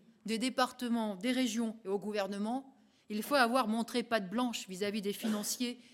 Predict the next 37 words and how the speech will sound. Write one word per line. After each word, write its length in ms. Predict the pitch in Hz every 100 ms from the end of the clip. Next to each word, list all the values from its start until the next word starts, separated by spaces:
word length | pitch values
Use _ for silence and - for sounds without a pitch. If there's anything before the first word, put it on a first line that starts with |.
| _ -
et 80 |
vis-à-vis 300 | 208 202 202
des 120 | 190 190
capitalistes. 760 | 175 180 175 165 160 - - _ _ _ -
Il 120 | 330
faut 120 | - 311
avoir 200 | 294 294
fait 120 | 294
la 100 | 269
preuve 240 | 262 254
de 80 | 226
sa 160 | 233 214
loyauté. 640 | 208 214 214 214 202 190 - _ _ _ _ _ -
Et 60 |
de 120 | 196 247
ce 60 |
point 160 | 247 226
de 60 |
vue, 240 | 214 277 294 - - -
il 60 | 208
n'y 80 |
a 60 | 254
pas 160 | 320 240
de 60 |
différence 600 | 247 240 233 247 262 - - _
entre 280 | 226 220 220
Hollande 300 | 202 202 190
et 80 | 180
Sarkozy. 640 | - 170 - 165 165 - - _ _ _ _ _ _ _ _ _ _ _ _ _ _ -
Cela 280 | - 240 311
a 200 | 330 220
amené 480 | 220 226 269 285 285
Hollande 360 | 233 226 277 277
à 100 | 226
faire 180 | 262 262
une 140 | 233
politique 540 | 233 214 247 240 -